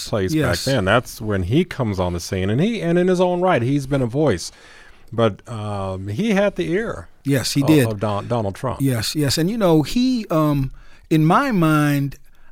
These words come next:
Speaker 2: I was, I wouldn't say I was a fan of Donald Trump, but I sort of didn't look at him as askance as I do today. Not until the Central Park Five.
Speaker 1: Right.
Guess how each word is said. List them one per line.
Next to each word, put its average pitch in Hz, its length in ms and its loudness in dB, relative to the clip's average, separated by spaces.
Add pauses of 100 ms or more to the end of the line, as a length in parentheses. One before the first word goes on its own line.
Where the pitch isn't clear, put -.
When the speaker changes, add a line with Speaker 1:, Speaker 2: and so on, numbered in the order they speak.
(120)
Speaker 2:
I 185 160 4
was, 165 520 0
I 202 60 2
wouldn't 247 200 0
say 180 120 0
I 151 40 2
was 127 140 -2
a 110 80 -8
fan 175 360 0
of 127 120 -6
Donald 131 340 -4
Trump, 143 340 -4
but 147 360 0
I 143 460 2
sort 190 260 -2
of 143 220 -4
didn't 156 260 2
look 156 160 0
at 147 140 2
him 135 140 0
as 127 140 -2
askance 143 500 -4
as 123 100 -4
I 131 120 -2
do 127 200 -2
today. 131 360 -4
Not 160 280 0
until 175 340 2
the 143 120 -2
Central 156 380 2
Park 131 300 0
Five. 101 380 -4
Speaker 1:
Right. 80 160 -2